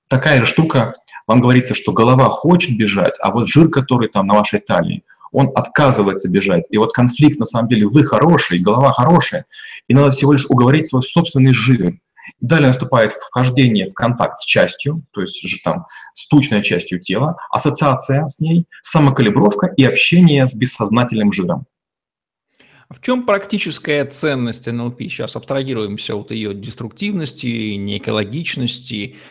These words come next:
Speaker 2: манипулятивности. Есть какие-то, какая-то ценность, почему нужно бы владеть этим навыком? И кому имеет смысл владеть этими навыками?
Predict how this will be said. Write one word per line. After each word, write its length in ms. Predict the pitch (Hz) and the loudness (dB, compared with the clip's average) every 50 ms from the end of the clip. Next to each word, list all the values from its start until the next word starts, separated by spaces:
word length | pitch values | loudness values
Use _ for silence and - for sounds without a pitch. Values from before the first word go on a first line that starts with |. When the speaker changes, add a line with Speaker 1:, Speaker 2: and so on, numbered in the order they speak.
| _ _ _ | _ _ _
Speaker 2:
манипулятивности. 1200 | 107 107 107 104 104 101 113 110 107 110 110 - 156 160 147 139 131 123 123 - 123 - - 113 | -10 -8 -8 -8 -8 -8 -6 -6 -6 -6 -8 -8 -8 -6 -4 -4 -4 -4 -6 -6 -10 -10 -8 -8
Есть 580 | 110 107 104 92 107 135 110 147 220 226 - | -6 -6 -6 -8 -10 -6 -4 -2 -2 -2 -2
какие-то, 720 | - - - - 135 117 123 - - 107 104 101 104 165 _ _ _ _ _ _ | -6 -6 -6 -6 -6 -8 -6 -6 -6 -4 -4 -4 -8 -12 _ _ _ _ _ _
какая-то 340 | _ - - - 117 - 117 | _ -8 -4 -4 -4 -4 -6
ценность, 560 | 131 - - - 131 110 101 92 90 92 - | -10 -8 -4 -2 -2 -2 -2 -6 -8 -10 -12
почему 280 | _ - - - 113 113 | _ -16 -10 -8 -4 -2
нужно 340 | 123 135 131 123 113 110 107 | 0 0 0 -2 -2 -6 -6
бы 200 | 98 - 110 104 | -6 -6 -6 -4
владеть 360 | 110 120 113 107 113 107 - | -2 -2 -2 -2 -4 -8 -8
этим 180 | - - 107 | -8 -8 -6
навыком? 360 | 104 92 82 71 - - 113 123 | -6 -6 -6 -8 -8 -10 -12 -6
И 160 | _ 202 190 | _ -6 -6
кому 720 | 196 - 247 247 226 202 170 147 147 165 196 190 196 - - _ _ _ _ _ _ | -4 -2 -2 2 2 4 4 4 4 4 2 2 -2 -8 -20 _ _ _ _ _ _
имеет 340 | - 127 131 135 135 127 127 | -6 -4 -4 -4 -4 -6 -6
смысл 320 | - 127 123 120 - - | -6 -6 -6 -4 -4 -4
владеть 400 | 104 110 107 104 101 98 95 - | -2 -2 -2 -2 -2 -6 -6 -8
этими 220 | - - - 87 82 | -12 -16 -14 -12 -12
навыками? 460 | 80 80 - - - _ - - | -12 -12 -12 -14 -16 _ -20 -20